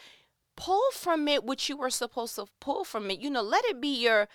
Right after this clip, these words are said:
let it be your war story where you look back and you like, "Yeah, this is how I got this patch and this honor and this badge of honor." But don't let it be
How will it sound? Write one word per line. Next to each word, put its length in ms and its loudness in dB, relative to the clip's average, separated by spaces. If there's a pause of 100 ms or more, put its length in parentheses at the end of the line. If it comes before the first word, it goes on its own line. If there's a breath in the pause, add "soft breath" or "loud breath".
(280 soft breath)
let 120 2
it 100 0
be 80 2
your 220 6
war 300 4
story 360 2
where 160 -4
you 160 -8
look 180 -4
back 280 2
and 100 -10
you 100 -12
like, 280 -2
"Yeah, 160 2
this 200 -4
is 120 -10
how 180 2
I 40 0
got 280 -4
this 180 0
patch 380 -6
and 140 -4
this 200 -2
honor 300 0
and 100 -2
this 120 -4 (120)
badge 300 0
of 140 -10
honor." 320 -2 (240 loud breath)
But 140 2
don't 240 2
let 140 6
it 200 -4
be 360 -2